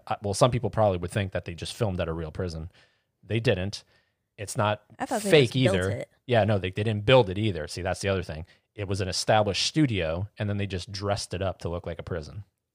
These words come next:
Speaker 2: Huh.
Speaker 1: It's called, uh, at the time when I went to go see it, because I, uh, I took a road trip up there around season four, um,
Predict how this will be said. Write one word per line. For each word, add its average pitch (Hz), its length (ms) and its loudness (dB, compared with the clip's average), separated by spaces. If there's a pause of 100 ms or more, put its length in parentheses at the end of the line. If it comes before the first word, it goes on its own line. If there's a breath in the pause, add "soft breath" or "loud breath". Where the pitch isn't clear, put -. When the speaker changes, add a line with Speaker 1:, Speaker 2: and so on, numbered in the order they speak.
(280)
Speaker 2:
Huh. 269 420 -6 (760 loud breath)
Speaker 1:
It's 110 140 -6
called, 117 280 6
uh, 95 500 4 (260)
at 101 100 -6
the - 80 -6
time 139 340 2
when 98 120 2
I 110 80 6
went 120 160 4
to 135 80 0
go 120 100 6
see 135 220 2
it, 135 120 4
because 95 280 -2
I, 90 240 2
uh, 85 420 0
I 95 60 -2
took - 160 -4
a 85 40 -6
road 90 220 -2
trip - 180 -4
up 104 180 2
there 110 200 2 (400 soft breath)
around 95 240 -2
season 92 380 -4
four, 101 400 0 (420 soft breath)
um, 85 460 -2